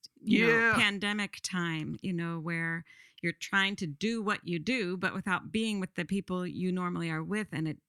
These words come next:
Speaker 1: certainly so challenging. So I, I hope many other people are experiencing the joy of reconnecting right now.
Speaker 2: And here's the segue into our little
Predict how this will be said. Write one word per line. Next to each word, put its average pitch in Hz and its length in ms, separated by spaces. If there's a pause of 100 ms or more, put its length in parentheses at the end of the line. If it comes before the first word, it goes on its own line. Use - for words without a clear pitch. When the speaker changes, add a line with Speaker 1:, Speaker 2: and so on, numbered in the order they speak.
Speaker 1:
certainly 175 480
so - 240
challenging. 165 760
So 156 300 (340)
I, 160 140 (100)
I 185 40
hope 190 260 (100)
many 214 240
other 220 140
people 180 280
are 185 60
experiencing 180 640
the 170 80
joy 175 360
of 175 140 (400)
reconnecting 170 800
right 160 200
now. 156 360
Speaker 2:
And 147 160
here's 190 400 (380)
the 170 100
segue 147 880 (260)
into 139 300
our 135 100
little 151 420